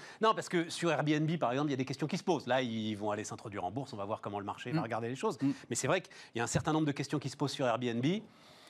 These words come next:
Speaker 1: Tu n'as pas le sentiment qu'elles peuvent se poser sur,
Speaker 2: Oui,
Speaker 1: euh, sur
Speaker 2: je,
Speaker 1: Wicar,
Speaker 2: honnêtement,
Speaker 1: sur
Speaker 2: je
Speaker 1: le
Speaker 2: pense
Speaker 1: modèle de
Speaker 2: que, je
Speaker 1: l'autopartage.
Speaker 2: pense que Airbnb, ce n'est pas une question de modèle qui se pose aujourd'hui, c'est une question, euh,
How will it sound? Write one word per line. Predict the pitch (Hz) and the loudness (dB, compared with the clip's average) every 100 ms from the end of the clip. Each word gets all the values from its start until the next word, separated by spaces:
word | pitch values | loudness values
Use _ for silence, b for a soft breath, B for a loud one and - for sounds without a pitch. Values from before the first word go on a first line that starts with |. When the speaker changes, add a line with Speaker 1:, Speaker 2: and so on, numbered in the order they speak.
| B B | B B
Speaker 1:
Tu | - | -6
n'as | 104 | 0
pas | 143 | 0
le | |
sentiment | 131 139 127 127 151 | 0 -2 0 0 0
qu'elles | 127 | -2
peuvent | 107 127 | -4 -4
se | 127 | -6
poser | 113 107 123 | -6 -4 -2
sur, | 131 | 0
Speaker 2:
Oui, | 180 | 2
Speaker 1:
euh, | 202 151 | 2 0
sur | 131 120 | -2 -2
Speaker 2:
je, | 110 | -2
Speaker 1:
Wicar, | 107 120 | 0 4
Speaker 2:
honnêtement, | 135 156 202 | 4 2 0
Speaker 1:
sur | 180 | 0
Speaker 2:
je | |
Speaker 1:
le | 110 | 2
Speaker 2:
pense | 147 | 2
Speaker 1:
modèle | 139 131 | 2 2
de | |
Speaker 2:
que, | 117 | 2
je | |
Speaker 1:
l'autopartage. | 120 120 110 | 0 -2 -2
Speaker 2:
pense | - 156 | 0 -2
que | - | -2
Airbnb, | 117 117 113 117 131 | 0 0 0 -2 -2
ce | 160 | -2
n'est | 107 | -6
pas | 95 101 | -6 -8
une | 101 | -8
question | 101 - | -8 -6
de | 98 | 0
modèle | 120 180 139 - | 2 2 0 -4
qui | |
se | - | -12
pose | - 92 | -10 -10
aujourd'hui, | 90 92 92 | -8 -8 -8
c'est | 90 101 | -8 -8
une | |
question, | 92 - - 113 | -8 -6 -4 -4
euh, | 107 98 95 | -4 -8 -8